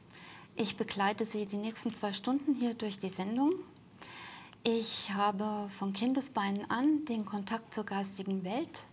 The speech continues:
Ich erhalte Botschaften. Auf Wunsch erstelle ich euch einen Jenseitskontakt,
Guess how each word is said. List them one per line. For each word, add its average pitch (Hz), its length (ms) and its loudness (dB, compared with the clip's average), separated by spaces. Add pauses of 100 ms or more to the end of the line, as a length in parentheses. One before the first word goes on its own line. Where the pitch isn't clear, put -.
(520)
Ich - 240 0
erhalte 214 360 2
Botschaften. 277 1000 2 (440)
Auf 202 300 0
Wunsch 269 480 4
erstelle 208 460 0
ich - 220 -2
euch 196 460 -2
einen 190 320 2
Jenseitskontakt, 269 1120 2